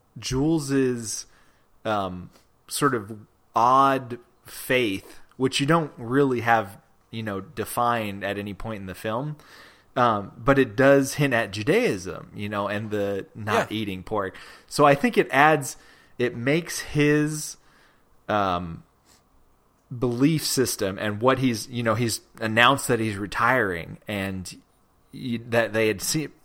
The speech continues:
Speaker 1: witnessed a miracle, and he never puts kind of, he just, God, that's all you hear. So I always kind of chalked it up to, is he Jewish? Like, you know, it, it
Speaker 2: <laughs>
Speaker 1: never,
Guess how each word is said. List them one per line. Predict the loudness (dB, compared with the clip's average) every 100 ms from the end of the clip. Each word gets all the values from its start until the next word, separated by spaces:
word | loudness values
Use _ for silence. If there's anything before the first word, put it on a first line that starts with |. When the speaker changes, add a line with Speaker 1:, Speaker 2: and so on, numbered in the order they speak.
| -8
Speaker 1:
witnessed | 2 4 4 0
a | 0
miracle, | 2 2 2 -2
and | 2
he | 4
never | 4 4
puts | 0 2 0 0 -8 -14 -20 -10
kind | 0 0 2
of, | -2 -4
he | -8 -2
just, | 0 0 -2 -6
God, | 2 4 4 0
that's | -4 2
all | 2 4
you | 0 -2
hear. | -2 -2 -4 -14 -20 -20 -20 _ _
So | 2 6
I | 6
always | 4 2 0 -2
kind | 0 2
of | 2 -4 -12
chalked | 2 2 2
it | 0
up | 0 -2
to, | -6 -8 -10 -20 _ _
is | -6
he | -2
Jewish? | -2 -2 -2 0 0 0 0 -2 -6 -2
Like, | -2 -2 -8
you | -6 -2
know, | 2 2
it, | 2 2
it | 2 2
Speaker 2:
<laughs> |
Speaker 1:
never, | 2 4 2